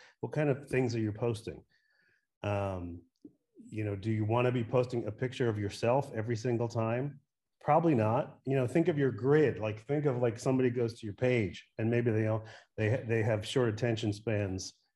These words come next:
like the rest of us, and they're just looking for a vibe. And I'm not saying we do, I'm not saying,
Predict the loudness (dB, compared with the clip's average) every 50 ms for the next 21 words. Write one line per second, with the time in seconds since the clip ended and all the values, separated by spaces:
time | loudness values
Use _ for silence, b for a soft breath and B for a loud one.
0 | _ _ _ _ -4 -4 -4 -4 -6 -2 0 0 0 0 -2 -4 -6 -4 -4 -6
1 | -6 -6 -10 b b b b b b b b _ _ _ -4 -2 0 0 2 2
2 | 2 0 0 -2 -4 -6 -4 -2 -2 -4 -2 -2 -2 -2 -2 -2 -4 -4 -2 -2
3 | -4 0 0 2 2 2 0 -2 -6 -12 -14 -20 -20 _ _ _ _ _ _ _
4 | _ _ _ _ _ _ _ _ _ _ _ -2 0 2 6 6 6 6 6 4
5 | 6 6 6 6 4 4 2 2 2 0 2 2 0 2 2 0 0 0 0 0
6 | 0 0 -2 -6